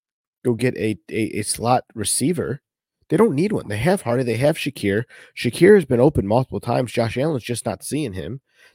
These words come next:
There's one play from last week where Shakir runs three steps on second and seven, runs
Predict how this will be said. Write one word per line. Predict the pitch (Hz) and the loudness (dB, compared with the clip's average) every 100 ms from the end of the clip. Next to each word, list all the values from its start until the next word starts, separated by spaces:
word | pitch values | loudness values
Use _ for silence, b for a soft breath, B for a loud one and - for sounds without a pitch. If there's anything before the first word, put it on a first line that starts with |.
| - | 2
There's | 127 123 | 2 4
one | 143 165 | 2 0
play | - 160 | 2 2
from | 151 147 | 2 0
last | 139 175 - | 0 0 -2
week | 156 - | -4 0
where | 143 151 147 b b b | 0 0 -2 b b b
Shakir | - 139 - 170 | -4 -2 2 2
runs | 156 160 151 - _ _ | 4 2 0 -8 _ _
three | 143 143 160 | -6 -2 -2
steps | - 151 156 - | -2 -2 -4 -4
on | 117 107 | -4 -2
second | - 143 156 | -2 -2 -2
and | 139 127 113 _ | -4 -4 -8 _
seven, | - - 143 180 202 - _ _ _ _ - | -10 -4 -2 -2 -6 -12 _ _ _ _ -4
runs | 131 165 - | -2 -2 -8